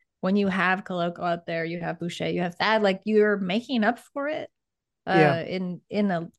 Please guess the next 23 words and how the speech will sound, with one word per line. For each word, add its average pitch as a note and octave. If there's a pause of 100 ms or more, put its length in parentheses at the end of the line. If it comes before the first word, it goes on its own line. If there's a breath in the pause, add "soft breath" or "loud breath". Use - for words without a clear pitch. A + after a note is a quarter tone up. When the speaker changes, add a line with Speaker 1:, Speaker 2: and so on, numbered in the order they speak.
(180)
Speaker 1:
in G#3+
different G#3
ways. A3
I B3+
don't C#4
know. A#3+
And F#3+
I G#3+
just, A3+
I G#3+
think A3
also G3+
they've G#3
moved G#3
past F3+
the E3+
need G#3
for F3+
just, F3
like, F3+
a - (200)
posted G3+
up F3+